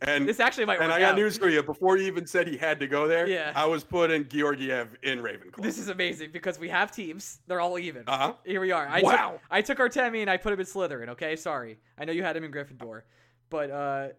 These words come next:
Speaker 2: Georgie.
Speaker 1: I just like that. <laughs> So Slytherin's winning, right?
Speaker 2: It's, it's pretty stacked. Uh, just to go over the team, <laughs> the teams for our, our, uh, Blue Shirts Breakaway Quidditch tournament. Uh, Slytherin is Artemi Panarin,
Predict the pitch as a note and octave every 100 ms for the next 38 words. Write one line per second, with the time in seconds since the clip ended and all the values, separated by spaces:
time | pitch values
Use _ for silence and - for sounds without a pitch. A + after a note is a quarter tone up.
0 | _ - F#3+ F#3+ G3+ G3 F#3 A3 G#3 G3
1 | - - D3 C#3+ - _ - _ _ -
2 | - F#3 - - - _ _ - C#3 G#3+
3 | B3+ A#3+ D#3+ C3+ D#3+ D#3 G2+ G2+ G#2+ -
4 | _ _ _ F#3 G3+ - F3 F#3 - -
5 | C#4 F#4 - G3 A#2 G#2+ - F#3 D#3+ E3
6 | B3+ D#4 B3+ C4 A#3+ G3 F#3 A3+ F#3 C3+
7 | C3 _ _ _ - F#3 G3+ A3 F#3+ G3
8 | F#3 F3 D#3+ D#3 D#3 D3 D3 C#3+ F3+ G#3
9 | G#3+ - F#3 F3 E3 D#3 - F#3 E3+ D3+
10 | - F#3+ G3 D#3+ A#2 - _ _ _ D3
11 | C#3+ C3 - _ - - C#4+ E4 A3 F3+
12 | E3+ D#3 G3+ C4 D#4 A#3+ F#3+ E3 E3+